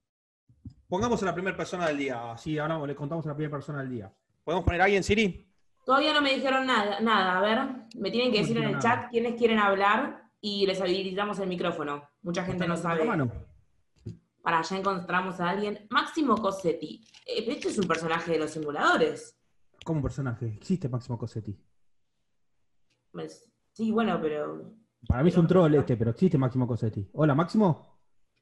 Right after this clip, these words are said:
Speaker 2: Pará.
Speaker 1: Está ahí.
Speaker 2: Le estamos pidiendo el micrófono, pero no nos acepta.
Speaker 1: Ah, no acepta el micrófono, Máximo Cosetti.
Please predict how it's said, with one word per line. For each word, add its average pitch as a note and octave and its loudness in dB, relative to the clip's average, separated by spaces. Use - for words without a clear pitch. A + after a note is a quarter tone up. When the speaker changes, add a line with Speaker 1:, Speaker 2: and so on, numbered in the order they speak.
Speaker 2:
Pará. D#3 0
Speaker 1:
Está - -4
ahí. D3+ 2
Speaker 2:
Le E3 -10
estamos F3+ -4
pidiendo E3+ 0
el E3+ 0
micrófono, D#3+ -4
pero D3 -8
no D3 -8
nos D#3 -6
acepta. C#3+ -12
Speaker 1:
Ah, D#3+ -2
no E3+ 0
acepta F3+ -2
el D#3 0
micrófono, D3 -2
Máximo B2 -8
Cosetti. A2+ -14